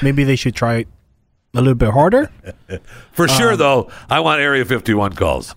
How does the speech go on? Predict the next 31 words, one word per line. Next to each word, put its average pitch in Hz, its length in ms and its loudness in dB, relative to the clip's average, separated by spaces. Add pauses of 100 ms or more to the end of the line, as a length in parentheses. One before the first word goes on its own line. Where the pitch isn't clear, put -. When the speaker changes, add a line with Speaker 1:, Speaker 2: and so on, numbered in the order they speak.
Speaker 1:
Oh, 170 160 2
definitely. 117 640 -2
Area 127 200 0
fifty-one. 131 280 0
Speaker 2:
Area 156 140 0
fifty-one 127 380 0
Speaker 1:
Yes. 107 80 2
Speaker 2:
calls. 69 460 -2
Speaker 1:
If - 60 -10
you're 131 100 2 (120)
there. - 0 - (100)
Speaker 2:
Two 139 80 2
one 123 140 0
four, 107 100 -2
seven 123 280 -2
three 131 180 0
five, 101 440 0
nine 104 200 0
three 104 180 -2
five 92 300 0
six. - 340 -8 (420)
I 92 100 0
want 104 380 -2
Area 98 240 0
fifty-one 87 420 -4
calls. 82 440 0 (500)
In 117 100 -4
fact, 143 500 -4 (880)
Speaker 1:
Nope. 139 480 -4 (420)
No. 127 420 -2 (840)
No. 123 420 0